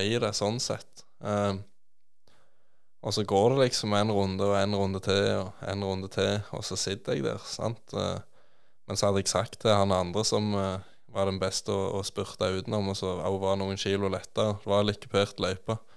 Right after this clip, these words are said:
at han bare måtte, eh, være litt på, på hygget og være klar til å, til å spurte i tilfelle. Og jeg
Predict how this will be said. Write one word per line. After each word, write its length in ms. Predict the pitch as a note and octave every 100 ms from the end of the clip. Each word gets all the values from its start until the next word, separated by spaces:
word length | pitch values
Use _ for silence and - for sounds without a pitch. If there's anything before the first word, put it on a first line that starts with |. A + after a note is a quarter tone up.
| - - - - - -
at 140 | - G2
han 160 | G2 F#2+
bare 240 | F#2+ G2 F#2+ F#2+
måtte, 380 | F#2+ - F#2+ F2+ - - - - -
eh, 320 | F3 B2 A#2+
være 300 | G#2 G2+ G2+
litt 100 | G2+
på, 160 | - G2+ F#2+ F#2+ F2+ F#2
på 160 | - G2
hygget 320 | G2+ G#2+ G#2+ G2
og 380 | G2 F2+ F#2 F#2+
være 160 | F#2+
klar 240 | - F#2+ G2+
til 220 | - F#2+ F2+
å, 40 | -
til 80 |
å 80 | F#2
spurte 400 | - F#2 - G#2+
i 80 | G2+
tilfelle. 480 | G2+ F#2+ - G#2+ G#2+ - - - - - - - - - - - - - -
Og 220 | F#2+ F#2
jeg 100 | F#2+